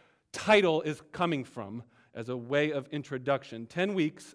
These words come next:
at looking at how Hebrews thirteen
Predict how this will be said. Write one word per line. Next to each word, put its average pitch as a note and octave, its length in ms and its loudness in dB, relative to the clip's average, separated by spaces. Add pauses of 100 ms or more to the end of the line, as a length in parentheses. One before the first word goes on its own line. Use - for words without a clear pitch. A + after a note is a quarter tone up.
at C3+ 140 -12
looking E3 280 -4
at D3 160 -6
how C#3+ 180 0
Hebrews F3+ 560 -4
thirteen E3 720 -2